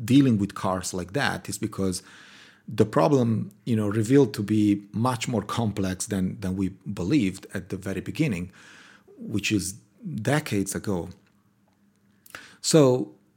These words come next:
again, analogies with the past. We have seen this, I've seen this, many people like me have seen this. I'm not impressed.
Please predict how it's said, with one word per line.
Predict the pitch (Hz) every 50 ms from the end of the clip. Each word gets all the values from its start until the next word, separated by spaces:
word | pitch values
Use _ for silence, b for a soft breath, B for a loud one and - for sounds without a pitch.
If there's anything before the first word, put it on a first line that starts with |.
| _ _ _ -
again, | 139 127 123 110 101 101 101 101 -
analogies | 127 143 147 147 151 160 151 123 127 139 117 113
with | 120 110
the | 110
past. | - - 107 90 92 98 95 - - - - 107 101 _ _ _ _ _ -
We | - 113 120 151
have | 147 147
seen | - - 139 139 135 120
this, | 110 110 104 -
I've | 131 131 127 -
seen | - - 120 113 110 95
this, | 90 92 95 95 - -
many | - 110 117 127 139 127
people | 113 - 117 110 110 110 101
like | 98 98 - -
me | 98 98
have | 90 92
seen | - - 101 98 95
this. | 87 90 87 85 85 - - - _ -
I'm | 110 107
not | 107 98 92 98
impressed. | 92 90 - - 90 85 85 - - - -